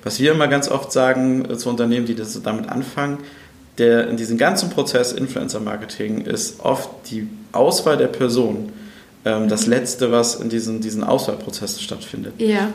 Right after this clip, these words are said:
Speaker 1: Ne? Also man muss sich vorher erstmal Gedanken machen, was nutze ich eigentlich für einen Kanal?
Speaker 2: Richtig.
Speaker 1: Oder was, was für Menschen will ich eigentlich erreichen? Also
Speaker 2: Mhm.
Speaker 1: welche Follower soll ich eigentlich haben?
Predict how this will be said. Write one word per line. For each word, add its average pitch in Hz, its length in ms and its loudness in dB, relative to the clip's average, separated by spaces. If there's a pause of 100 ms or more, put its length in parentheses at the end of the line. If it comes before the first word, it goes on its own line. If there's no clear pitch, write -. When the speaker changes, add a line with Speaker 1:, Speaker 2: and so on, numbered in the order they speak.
Speaker 1:
Ne? 120 200 4
Also 113 220 4
man 113 220 6
muss 117 160 2
sich 110 140 -6
vorher 123 220 6
erstmal 117 220 0
Gedanken 110 300 -2
machen, 107 260 -4
was 104 220 -6
nutze 127 200 0
ich - 120 -4
eigentlich 107 180 -6
für - 80 -6
einen 104 80 -6
Kanal? 110 540 0
Speaker 2:
Richtig. 202 340 -6
Speaker 1:
Oder 104 460 4
was, 107 320 0
was 117 200 2
für 127 120 0
Menschen 113 460 2
will 110 120 0
ich 113 160 -2
eigentlich 110 420 -4
erreichen? 104 680 0
Also 107 180 2
Speaker 2:
Mhm. 110 40 -2
Speaker 1:
welche - 200 -2
Follower 120 340 0
soll 107 200 -4
ich - 120 -6
eigentlich 104 220 -10
haben? 113 340 -6